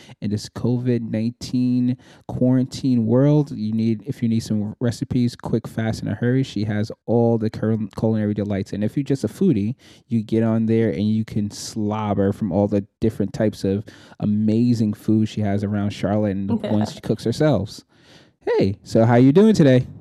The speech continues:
Speaker 2: I'm doing good, doing good, um, for our circumstances.
Speaker 1: Mm-hmm. H-, how has, um, first and foremost,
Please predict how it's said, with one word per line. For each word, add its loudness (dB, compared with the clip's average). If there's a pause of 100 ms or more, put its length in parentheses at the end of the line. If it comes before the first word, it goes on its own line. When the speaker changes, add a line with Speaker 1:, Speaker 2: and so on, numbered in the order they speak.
(420)
Speaker 2:
I'm -2
doing 4
good, 0
doing -2
good, 0
um, 4 (540)
for 6
our 4
circumstances. -2 (540)
Speaker 1:
Mm-hmm. 0 (1300)
H-, -18
how -8
has, -4
um, -6
first -6
and -8
foremost, -4